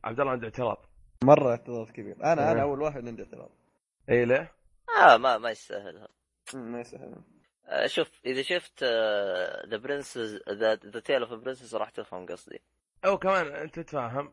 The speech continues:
Speaker 1: آه، شفت اللي أي شيء من ديزني حطه. بيج هيرو سكس كان جيد، صح؟ بس والله فيه.
Speaker 3: جيد،
Speaker 2: والله
Speaker 3: بس
Speaker 2: شوف.
Speaker 3: مو هو الشيء الممتاز. هنا
Speaker 1: إيه.
Speaker 3: في
Speaker 2: بما
Speaker 3: فرق.
Speaker 2: إن-، بما إني ما، ما أحطتها حاجة. شوف، في شيء ما عجبني في بيج هيرو سكس.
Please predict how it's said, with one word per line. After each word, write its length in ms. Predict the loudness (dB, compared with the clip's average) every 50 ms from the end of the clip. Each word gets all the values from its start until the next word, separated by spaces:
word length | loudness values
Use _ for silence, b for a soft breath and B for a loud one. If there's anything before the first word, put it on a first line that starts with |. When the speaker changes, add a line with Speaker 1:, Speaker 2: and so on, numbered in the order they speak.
| _ -20
Speaker 1:
آه، 540 | -12 -6 -4 -4 -2 -2 -2 -4 -4 -6 -8
شفت 220 | -10 -12 -12 -8 -6
اللي 360 | -4 -2 -2 -4 -4 -4 -4
أي 120 | -4 -4
شيء 180 | -2 -4 -4 -4
من 140 | -4 -4 -6
ديزني 280 | -6 -6 -6 -6 -8
حطه. 500 | -6 -8 -8 -8 -4 -4 -4 -4 -4 -8 _
بيج 200 | -6 -4 -2 -2 -4
هيرو 100 | -4 -4
سكس 260 | -6 -10 -10 -10 -8
كان 160 | -6 -6 -4
جيد، 400 | 0 0 0 0 0 -4 -4 -4
صح؟ 280 | -6 -4 -4 -6 -10 -14 _ _ -20 -20 -20 -20 -20 -18
بس 160 | -12 -4 -4
والله 140 | -2 -2 -2
فيه. 260 | -2 -2 -4 -6 -6 -10 -20 _ _ _ _ _ _ _ -2
Speaker 3:
جيد، 200 | 2 2 4 4
Speaker 2:
والله 380 | 4 4 6 6 4 4 2 0
Speaker 3:
بس 120 | -2 -2
Speaker 2:
شوف. 100 | -2 0
Speaker 3:
مو 80 | 0 2
هو 140 | 2 2
الشيء 500 | 0 0 -4 -4 -2 -2 0 0 0 -2
الممتاز. 880 | -2 -4 -6 -10 -10 -12 -12 _ -2 2 2 2 2 0 -4 -10 -18 _
هنا 200 | -12 -10 -2 0 0
Speaker 1:
إيه. 180 | 0 0 0
Speaker 3:
في 160 | -2 -4 -4 -2
Speaker 2:
بما 180 | 2 2 2
Speaker 3:
فرق. 100 | 2 2
Speaker 2:
إن-، 320 | 0 0 -2 -6 -8 -6 -4
بما 180 | -2 -2 -2
إني 240 | -2 -2 -2 -4 -4 -6
ما، 480 | -6 -2 0 0 0 2 0 0 -2 -2
ما 140 | -4 -6 -6
أحطتها 320 | -6 -8 -12 -12 -8 -8
حاجة. 200 | -8 -6 -6 -8 -6
شوف، 180 | -8 -8 -6
في 140 | -4 -6 -4
شيء 160 | -2 -2 0
ما 80 | 0 0
عجبني 300 | 0 0 -2 -4 -4 -6
في 280 | -4 -4 -2 -2 -2 -4
بيج 140 | -6 -10 -10
هيرو 120 | -8 -10 -10
سكس. 400 | -10 -12 -14 -14 -20 -20 -20